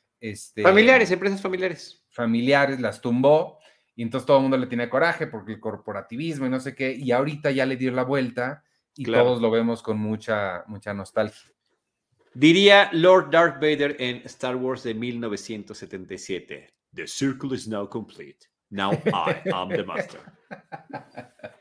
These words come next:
Speaker 1: Pues está muy bueno, búscalo por ahí, se llama El último blockbuster
Speaker 2: Sí,
Speaker 1: en
Speaker 2: lo
Speaker 1: la
Speaker 2: quiero
Speaker 1: tierra
Speaker 2: ver, por
Speaker 1: de
Speaker 2: supuesto que lo sigue. Lo, lo quiero ver y me gustaría que hicieran la versión nacional y decir El último videocentro.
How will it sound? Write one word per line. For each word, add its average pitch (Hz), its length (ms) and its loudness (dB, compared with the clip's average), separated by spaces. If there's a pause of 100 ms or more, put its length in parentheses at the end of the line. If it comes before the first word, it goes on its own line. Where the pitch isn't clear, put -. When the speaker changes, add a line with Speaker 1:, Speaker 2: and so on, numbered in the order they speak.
(120)
Speaker 1:
Pues 190 680 -4
está 180 260 4
muy 240 140 8
bueno, 214 200 4
búscalo 233 380 4
por 170 160 4
ahí, 175 200 6
se 180 120 2
llama 196 220 4
El 190 80 -2
último 185 360 -4
blockbuster 160 500 0
Speaker 2:
Sí, 160 40 2
Speaker 1:
en 170 60 4
Speaker 2:
lo 185 60 2
Speaker 1:
la - 40 -2
Speaker 2:
quiero - 160 2
Speaker 1:
tierra - 80 4
Speaker 2:
ver, 139 220 0
por 143 180 -2
Speaker 1:
de 127 100 0
Speaker 2:
supuesto 156 300 0
que 156 80 -2
lo 131 80 -2
sigue. 143 260 -12 (220)
Lo, 175 360 -4
lo 208 260 4
quiero 285 240 6
ver 240 280 4
y 208 80 0
me 196 120 0
gustaría 196 340 -2
que 208 80 -10
hicieran 202 300 -2
la 185 100 0
versión 160 300 -6
nacional 160 360 -8
y 160 60 -6
decir 165 260 -10
El 160 180 -2
último 202 360 -8
videocentro. 120 640 -10